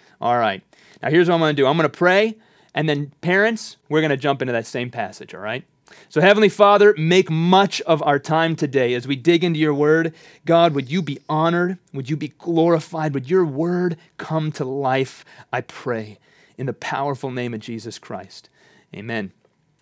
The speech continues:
There's a very famous pastor. Uh, in the world of, uh, seminary and theologians, he's known as the Doctor, Doctor Martin Lloyd-Jones. Doctor Martin Lloyd-Jones tells the story of a farmer.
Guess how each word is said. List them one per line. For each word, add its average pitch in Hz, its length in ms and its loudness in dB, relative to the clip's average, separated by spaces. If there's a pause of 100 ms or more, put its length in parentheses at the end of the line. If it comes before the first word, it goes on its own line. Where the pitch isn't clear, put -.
(1500)
There's 147 100 -4
a - 20 6
very 190 140 6
famous 175 280 2
pastor. 143 560 2 (200)
Uh, 131 240 2
in 143 180 -2
the 139 140 0
world 170 420 4
of, 143 440 0
uh, 123 300 0
seminary 165 600 2
and 135 140 -6
theologians, 151 600 2
he's 127 180 -8
known 139 240 -2
as 120 180 -6
the 123 120 -6
Doctor, 113 640 -4 (280)
Doctor 139 280 0
Martin 131 260 -2
Lloyd-Jones. 117 560 -8 (460)
Doctor 185 240 6
Martin 226 240 6
Lloyd-Jones 165 500 4
tells 180 260 2
the 151 60 -6
story 170 460 2
of 147 100 2
a 143 80 -4
farmer. 165 480 0